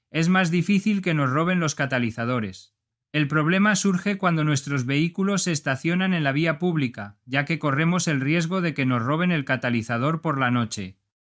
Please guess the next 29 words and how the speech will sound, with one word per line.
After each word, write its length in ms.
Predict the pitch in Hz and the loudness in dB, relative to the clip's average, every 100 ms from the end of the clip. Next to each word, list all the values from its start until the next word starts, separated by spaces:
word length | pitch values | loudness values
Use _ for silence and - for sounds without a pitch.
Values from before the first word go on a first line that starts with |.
| _ | _
A 140 | 135 135 | -4 0
continuación, 960 | 147 156 147 139 170 190 220 233 - _ - | 2 4 2 2 2 2 2 0 -6 _ -8
se 180 | - | -2
ofrecen 480 | 156 170 185 220 208 | 0 2 2 2 2
algunos 400 | 180 156 196 185 | 2 2 2 2
consejos 640 | - 165 - 180 180 190 - | 0 0 2 0 0 -2 -2
para 300 | 151 135 127 | -2 0 2
evitarlo. 720 | 120 113 151 143 110 95 98 _ _ _ | 0 0 0 0 -2 -6 -12 _ _ _
Marcar 400 | 135 143 139 185 | -2 -2 0 0
el 120 | 214 196 | 0 0
catalizador 760 | 180 165 147 143 135 160 196 | 0 2 0 0 0 2 0
con 160 | 185 147 | 0 0
el 140 | 139 | 2
número 300 | 147 190 190 | 4 4 4
de 80 | 180 | 2
matrícula 560 | 151 131 151 165 185 180 | 0 0 -2 -2 0 0
del 160 | 156 | 0
vehículo, 640 | 135 147 175 127 110 104 - _ _ _ _ | 0 0 0 -2 -4 -4 -12 _ _ _ _
con 180 | 147 147 | 0 2
el 160 | 147 | 4
número 340 | 180 214 208 165 | 4 4 4 2
vin 420 | 180 131 104 - | 2 2 0 -4
o 140 | 135 131 | -8 -2
con 160 | 147 | 2
una 180 | 180 190 | 2 2
pintura 400 | 180 151 175 185 | 2 0 0 0
especial 540 | 160 139 127 160 175 | -2 -2 -4 0 0
y 60 | 170 | 0
llamativa. 680 | 151 127 120 143 104 90 | 0 0 0 -2 -2 -8